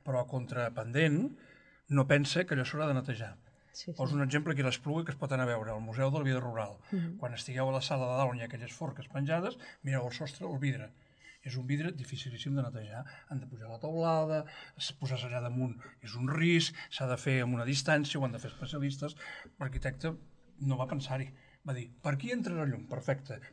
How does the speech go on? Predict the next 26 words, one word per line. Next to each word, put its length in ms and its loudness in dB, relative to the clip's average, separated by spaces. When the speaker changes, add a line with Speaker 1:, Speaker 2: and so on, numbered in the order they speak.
Speaker 1:
Posarem 320 4
un 80 4
vidre, 240 2
perfecte." 540 0
Però 240 12
resulta 420 6
que 80 6
allò 220 8
un 180 2
dia 140 6
o 80 6
altre 180 4
s'ha 140 4
de 80 4
netejar 400 4
perquè, 280 2
si 160 0
no, 180 6
no 180 2
fa 80 -2
goig. 320 -8
Per 160 0
tant, 160 6
és 200 6
un 80 2
tema 320 8